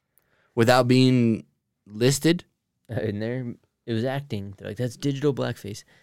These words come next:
Speaker 1: Yeah.
Speaker 2: Um, well, that's the, the part is I think that, uh, I
Speaker 1: Like
Speaker 2: think we're getting over that cusp.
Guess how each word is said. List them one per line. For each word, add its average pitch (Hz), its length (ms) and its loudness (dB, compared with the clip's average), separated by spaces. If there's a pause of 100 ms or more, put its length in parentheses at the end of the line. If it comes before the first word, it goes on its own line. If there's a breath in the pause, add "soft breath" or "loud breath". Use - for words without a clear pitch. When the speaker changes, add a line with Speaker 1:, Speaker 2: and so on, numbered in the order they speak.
(120)
Speaker 1:
Yeah. 98 300 0
Speaker 2:
Um, 110 600 -2 (460)
well, 123 100 0
that's 151 240 2
the, 143 120 2
the 107 160 -6
part 123 320 -2
is 101 220 -6 (100)
I 107 120 -4
think 107 280 -4
that, 101 220 -6
uh, 90 380 -10 (260)
I - 60 -2
Speaker 1:
Like 95 80 2
Speaker 2:
think 120 100 0
we're 120 120 2
getting 110 300 0
over 104 260 0
that 101 200 -6
cusp. 104 380 -6